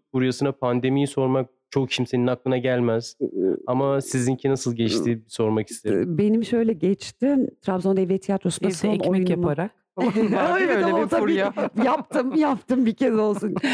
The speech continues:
Speaker 2: <laughs> Yaptım. Pandemi olduğunda Trabzon Devlet Tiyatrosu'nda oyuncuydum ve orada bir tane tek kişilik oyunum vardı.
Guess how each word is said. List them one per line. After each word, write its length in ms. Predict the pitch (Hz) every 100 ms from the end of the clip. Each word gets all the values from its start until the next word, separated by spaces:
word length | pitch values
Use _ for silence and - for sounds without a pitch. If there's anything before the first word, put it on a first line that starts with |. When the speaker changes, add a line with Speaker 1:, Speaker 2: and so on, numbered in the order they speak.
| 254
Speaker 2:
<laughs> 260 | 214 170
Yaptım. 400 | 170 160 - 165 - 202 180 -
Pandemi 580 | 170 185 196 208 202 - _
olduğunda 880 | 151 165 165 196 226 277 269 226 226
Trabzon 460 | - 202 190 180
Devlet 260 | 156 147 147
Tiyatrosu'nda 560 | 147 135 127 - 127 127
oyuncuydum 560 | 143 139 135 160 240
ve 60 | 240
orada 280 | 180 170 170
bir 60 |
tane 320 | 165 180 165 170
tek 220 | 175 -
kişilik 320 | - 151 -
oyunum 420 | 156 160 165 165
vardı. 500 | 147 131 123 160 240